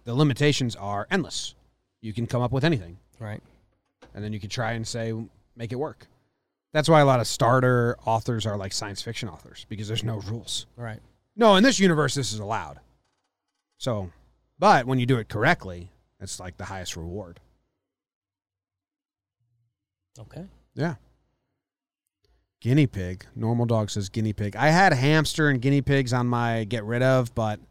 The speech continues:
Speaker 1: I just don't want them. I've gotten rid of them once I gr-,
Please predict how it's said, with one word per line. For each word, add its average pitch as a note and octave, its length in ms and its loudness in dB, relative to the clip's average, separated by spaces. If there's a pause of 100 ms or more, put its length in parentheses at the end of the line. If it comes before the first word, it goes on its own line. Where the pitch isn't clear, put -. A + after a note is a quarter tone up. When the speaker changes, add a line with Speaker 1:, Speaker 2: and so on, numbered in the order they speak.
(580)
Speaker 1:
I D3+ 100 4
just G3 200 6
don't E3+ 220 8
want C#3+ 440 6 (160)
them. B2 600 0 (520)
I've D3 300 4
gotten E3+ 280 6
rid D3 160 6
of D3+ 80 4
them D#3 240 6
once C3 180 4
I B2+ 120 2
gr-, A#2+ 100 -2